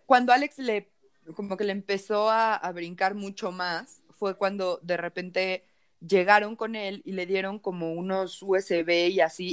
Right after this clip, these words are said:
y le dijeron, "Güey, destruye todo esto ahorita, güey. Así, destrúyelo todo". Y resulta que eran audios de Britney y que, pues, güey, tenían que destruir como evidencia.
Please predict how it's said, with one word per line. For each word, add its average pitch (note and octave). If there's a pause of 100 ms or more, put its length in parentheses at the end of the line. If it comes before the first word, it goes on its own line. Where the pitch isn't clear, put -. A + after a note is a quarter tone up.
y D#3+
le E3
dijeron, F3+
"Güey, F#3
destruye A3+
todo F#3
esto F#3
ahorita, D3
güey. - (440)
Así, F#3
destrúyelo A#3
todo". - (600)
Y G3
resulta G#3
que G#3
eran G3
audios F#3+
de G3
Britney F3+
y E3+
que, E3+
pues, D#3+
güey, F#3+
tenían F3
que G3+
destruir D#3+
como F3+
evidencia. D3